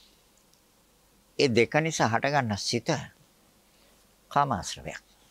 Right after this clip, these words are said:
ඒකට කැමති නේ සිතට. එක චිත්තක්ෂණයක් තුළ ඉපද බිඳෙනවනේ.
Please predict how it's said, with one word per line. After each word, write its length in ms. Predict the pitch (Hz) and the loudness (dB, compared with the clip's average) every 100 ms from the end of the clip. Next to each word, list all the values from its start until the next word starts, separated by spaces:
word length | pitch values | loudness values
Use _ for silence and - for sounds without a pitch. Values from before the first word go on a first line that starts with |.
| _ _ _ _ _ - | _ _ _ _ _ -6
ඒකට 220 | 110 117 120 | -2 0 2
කැමති 340 | 135 160 165 | 2 2 -2
නේ 120 | 143 | -4
සිතට. 360 | - 139 160 - _ _ _ _ _ _ _ _ _ _ - - _ _ _ _ - | -6 -4 -6 -8 _ _ _ _ _ _ _ _ _ _ -20 -20 _ _ _ _ -6
එක 80 | - | 0
චිත්තක්ෂණයක් 600 | 127 113 139 - 139 135 - | 0 2 0 0 0 0 2
තුළ 140 | 127 | 2
ඉපද 260 | 113 127 104 | 4 4 4
බිඳෙනවනේ. 580 | 113 131 92 101 117 | 4 2 2 -2 -6